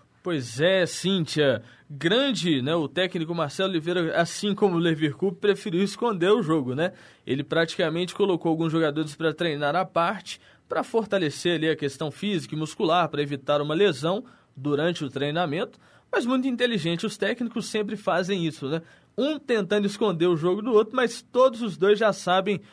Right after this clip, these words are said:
o que que vai entrar o Atlético. Por exemplo, o Marcelo Oliveira, ele tem total conhecimento de qual Atlético que vai entrar dentro de campo, como o Levir Coupe também já sabe qual Cruzeiro que vai entrar em campo, né?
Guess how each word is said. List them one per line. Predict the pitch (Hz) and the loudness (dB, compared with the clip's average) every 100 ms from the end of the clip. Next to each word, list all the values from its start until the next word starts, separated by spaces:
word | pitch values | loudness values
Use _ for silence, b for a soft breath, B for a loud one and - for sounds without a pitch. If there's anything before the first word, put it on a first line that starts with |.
| B B | B B
o | 190 | -6
que | - 208 | 0 0
que | 208 | 2
vai | 185 202 | 2 2
entrar | 185 151 160 | 0 0 2
o | 156 | 4
Atlético. | 156 147 196 196 190 - | 2 0 0 0 -2 -6
Por | 139 180 | -2 0
exemplo, | 147 143 160 | 0 -2 -2
o | |
Marcelo | 208 208 - 262 | 0 0 2 0
Oliveira, | 247 202 190 220 | 0 0 0 0
ele | 208 | -4
tem | 226 233 | -8 -4
total | 240 214 - 240 262 | -2 -2 0 2 2
conhecimento | 247 233 233 226 240 - 220 180 196 185 135 107 B B B B - | -2 -4 0 2 0 -4 -4 -2 -2 -2 -4 -6 B B B B -8
de | 135 196 | -4 -4
qual | - 185 208 208 | 2 4 6 6
Atlético | 185 - 147 180 175 - | 2 0 0 2 0 -4
que | |
vai | 175 170 | -2 -2
entrar | 180 170 165 | 0 0 0
dentro | 175 170 | 0 -4
de | 208 | -4
campo, | 196 202 - | -4 -4 -6
como | - 254 247 285 - b b b _ | 0 2 2 -2 -10 b b b _
o | 320 | -2
Levir | 277 165 156 131 | 2 2 0 0
Coupe | 170 202 | -2 -2
também | 339 294 | -2 -2
já | 294 262 | 0 0
sabe | - 180 190 | 0 -2 0
qual | 214 214 | 0 0
Cruzeiro | 254 170 190 | -2 0 -2
que | 202 | -2
vai | 254 | -10
entrar | - - | -8 -10
em | - | -6
campo, | - 214 175 | 0 0 0
né? | 151 | -2